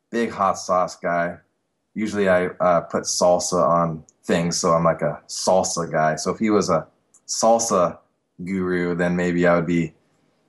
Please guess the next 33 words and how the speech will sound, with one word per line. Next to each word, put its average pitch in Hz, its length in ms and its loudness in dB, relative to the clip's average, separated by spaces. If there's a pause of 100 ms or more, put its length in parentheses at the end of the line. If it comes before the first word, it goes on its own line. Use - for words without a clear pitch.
(280)
eating 92 300 2
more 90 240 4
of 85 100 0
his 80 140 -2
product, 85 440 0
but 85 140 0
I'm 92 120 2
not 87 180 2
a 80 80 0
big 78 200 -8
hot 80 240 -2
sauce 76 240 -2
guy. 82 160 -2
But 98 320 -2
I 98 140 2
hear 131 200 2
it's 113 180 0
good. 90 300 -4
He 110 120 2
won't 131 200 2
sell 117 280 2
it - 180 -2
to, 101 260 -4
um, 87 360 0 (240)
the 98 100 -4
West 98 300 0
Coast. 98 380 0
That 87 140 2
I, 85 420 -2
I - 20 -2
heard 90 280 0
there 92 120 2
was 87 320 -2